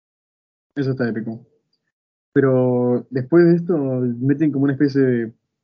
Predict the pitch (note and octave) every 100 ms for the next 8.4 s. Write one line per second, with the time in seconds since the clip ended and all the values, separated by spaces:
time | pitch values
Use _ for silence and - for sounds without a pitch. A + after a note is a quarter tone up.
0 | _ G3+ F3 C3+ D#3+ C#3 C3+ C3 C3 B2+
1 | B2+ - _ _ _ _ _ D3 D#3 G3+
2 | G#3+ D3 C#3 D#3 D3 A#2 A2 A#2+ - C3+
3 | A#2 A#2+ B2+ C3+ C3+ C3 C#3 B2+ C3+ B2+
4 | A2+ A2+ A2+ B2 B2+ A#2+ A2+ A2 A2 -
5 | - B2 A#2+ A#2 A2+ A2+ B2+ B2+ C3 C3+
6 | C3+ _ _ _ _ _ C#3+ C3+ C3 B2+
7 | B2 B2 - C#3 B2+ C3 C#3 C3+ D3 B2+
8 | F3+ D#3+ D3 E3+